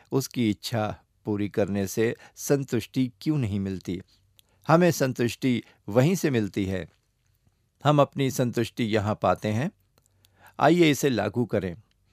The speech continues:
जब हम हमारे जीवन के बर्बाद करने वाली बातों को छान कर निकालते हैं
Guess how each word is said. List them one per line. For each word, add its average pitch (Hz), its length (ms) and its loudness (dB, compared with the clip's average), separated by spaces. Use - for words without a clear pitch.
जब 123 220 4
हम 110 340 0
हमारे 101 540 0
जीवन 104 440 -4
के 101 160 -4
बर्बाद 98 520 0
करने 104 320 -4
वाली 101 280 -4
बातों 98 380 0
को 104 180 -4
छान 113 360 -4
कर 104 220 -4
निकालते 104 580 -2
हैं 113 240 -4